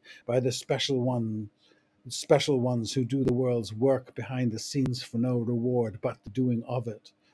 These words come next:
The world, some evil, some good, mindless orcs and slightly curious but timid hobbits who like lots of food and good tobacco. It seems to me every politician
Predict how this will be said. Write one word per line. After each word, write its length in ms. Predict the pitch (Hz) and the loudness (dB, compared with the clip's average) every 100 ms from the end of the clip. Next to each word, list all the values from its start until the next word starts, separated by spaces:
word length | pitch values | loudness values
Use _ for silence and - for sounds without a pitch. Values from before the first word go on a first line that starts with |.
| _ | _
The 80 | 120 | 0
world, 560 | 113 135 156 131 160 151 _ _ _ _ _ _ | 4 6 6 4 -2 -6 _ _ _ _ _ _
some 360 | - 151 135 | 0 2 2
evil, 440 | 135 131 147 120 131 | 4 4 4 2 -4
some 300 | - 139 131 | -2 0 2
good, 500 | 120 151 131 139 131 | 4 4 4 -2 -2
mindless 640 | 127 135 139 123 131 123 - | 0 2 2 4 0 -2 -4
orcs 400 | 127 147 - - | 0 -2 -2 -4
and 120 | 120 | -4
slightly 500 | - - 139 131 120 | -4 0 0 0 -6
curious 520 | - - 143 127 131 | -8 0 2 2 0
but 240 | - 120 _ | -6 -12 _
timid 320 | - 143 123 - | 2 2 2 -2
hobbits 420 | 135 123 147 - - - - | -6 -2 -4 -6 -16 -20 -4
who 120 | - | 2
like 320 | 123 127 127 127 | 4 4 2 0
lots 280 | 131 - | 0 -2
of 80 | 123 | -12
food 340 | - 147 135 131 | -2 2 4 2
and 160 | 123 | 0
good 180 | 135 127 | 0 -2
tobacco. 560 | - 120 120 - 110 117 | -4 -4 -6 -6 -8 -8
It 120 | 127 | -4
seems 260 | 165 160 | 0 0
to 100 | 160 | 2
me 160 | 156 143 | 2 4
every 200 | 135 160 | 4 0
politician 680 | 160 147 147 - 156 - | 0 -2 -2 -2 -4 -2